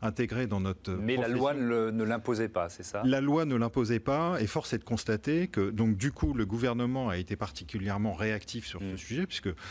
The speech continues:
Speaker 1: a mené tambour battant une réforme, euh, pour dire, un an après, à la date anniversaire,
Speaker 2: Mhm.
Speaker 1: effectivement, on va arrêter ce type de contenant. Donc, euh, effectivement, le, le gouvernement s'est engagé là-dessus, mais force est de constater qu'au niveau européen, on est les seuls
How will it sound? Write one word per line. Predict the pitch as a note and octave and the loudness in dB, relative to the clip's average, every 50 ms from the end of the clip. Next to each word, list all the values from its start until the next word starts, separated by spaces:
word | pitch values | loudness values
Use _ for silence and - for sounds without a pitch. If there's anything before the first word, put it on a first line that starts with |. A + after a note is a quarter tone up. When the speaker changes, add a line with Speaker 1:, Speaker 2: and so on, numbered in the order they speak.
| F#2+ - - - | -14 -14 -8 -6
Speaker 1:
a | C#2+ D#2+ F2 E2+ E2+ F2 F2 F2 E2 F2 E2+ - - G2+ G2 | -4 -4 -2 -2 -4 -4 -4 -4 -4 -6 -6 -4 -2 0 2
mené | G#2 A2 A2+ A#2 A#2+ A2+ | 4 4 4 2 2 0
tambour | A2 B2+ B2 B2 C3 A#2+ A2+ | 0 -2 -2 -2 -2 -2 -2
battant | A#2+ A2+ - - C#3 B2+ | -2 -2 -2 -2 -2 0
une | A2+ G#2 | 0 0
réforme, | G2+ G#2 - - C3+ C#3+ F3 F#3 F3 - - - - - - - - - - - | 0 -2 -2 -2 -4 -2 -2 -2 -4 -4 -8 -20 -20 -18 -16 -16 -16 -16 -12 -6
euh, | F#2+ F#2 F2+ F#2 | -4 -2 -2 -2
pour | F2+ - A#2+ G#2 G#2+ | 0 0 0 0 0
dire, | G2+ A#2+ C3+ D#3 F3 D#3 - - - - - | 0 0 0 0 -2 -4 -6 -12 -18 -6 -4
un | C#3+ D3 D3+ D3+ | -2 -2 0 0
an | D3+ C#3+ B2 | 0 0 0
après, | A#2 A2 - - C#3 A#2+ | -2 -2 -2 -2 -2 -2
à | G2+ | 0
la | F2+ F#2+ F#2+ | -2 -2 -2
date | B2 A#2 - - | -2 -2 -2 -2
anniversaire, | G#2+ G2+ G#2 F#2+ G#2+ G2+ - - B2+ C3 D3 D#3 | -2 -2 0 -2 -2 -4 -4 -4 -4 -4 -4 -4
Speaker 2:
Mhm. | D3+ A2 F#2+ | -6 -6 -6
Speaker 1:
effectivement, | A#2 A#2 - C3+ G#2+ - - - G#2 A2 A#2 A#2+ C3 D3 D#3 - - | -6 -4 -2 -4 -4 -6 -8 -4 -2 -2 0 0 -2 -2 -4 -6 -2
on | - A2+ G#2+ | 0 0 0
va | G2+ A#2 A#2 A2+ | 2 0 0 0
arrêter | A2 G#2 G#2+ G2+ - - B2+ C3 C3+ | 0 -2 -2 -4 -4 -4 -4 -4 -4
ce | B2+ - A2+ | -4 -6 -8
type | - - - A2 | -8 -6 -8 -6
de | G2+ A2 | -4 -6
contenant. | G#2 - A2+ G#2 - G2+ F2+ E2 F2+ F#2+ | -4 -6 -8 -8 -8 -10 -12 -12 -12 -12
Donc, | E2+ F2 F2+ E2 - | -8 -8 -8 -6 -6
euh, | D2+ D2+ D#2+ D#2+ D2 E2+ E2 E2 F2 | -8 -8 -8 -8 -8 -8 -8 -8 -10
effectivement, | F2+ - - - - G#2+ A#2 B2 G#2 | -12 -14 -16 -10 -6 -4 -2 -2 -2
le, | F2 F2 F2 | -4 -4 -4
le | G2 F#2+ | -6 -6
gouvernement | F2+ G#2 A2 A2 G2+ G#2 G#2 G#2+ A2 A2 | -4 -4 -4 -2 -2 -2 -2 -2 -2 -4
s'est | - - F2+ - F#2+ | -6 -10 -10 -10 -8
engagé | F#2 F2+ F2+ F2 F2+ F#2+ | -8 -6 -6 -6 -6 -4
là-dessus, | F2+ F#2+ F2+ - - F3+ - - - - - - - | -4 -4 -4 -4 -6 -6 -6 -8 -14 -14 -14 -6 -4
mais | G2+ | -4
force | F2+ - C#3+ - - | -2 -2 -4 -2 -2
est | A#2 | -6
de | G#2 - | -4 -4
constater | A2 G#2+ - - G2+ G2+ - F#3+ | -6 -6 -4 -4 -4 -4 -4 -4
qu'au | - - G2+ | -2 0 0
niveau | G2 G2+ G2 A#2 A2+ | 0 0 0 0 0
européen, | F#2+ F2 F#2 F2 - A2+ D3 F3+ - - - - - - - - - - G2+ | 0 -2 -4 -4 -2 -4 -4 -4 -8 -12 -18 -18 -16 -16 -18 -16 -12 -6 -2
on | G2 G2+ G2+ G2+ | -2 0 0 0
est | G2+ | 0
les | F#2+ F#2 F#2 | -2 -2 -4
seuls | - - - D#3 F3+ F3+ | -2 -2 -2 -2 -2 -4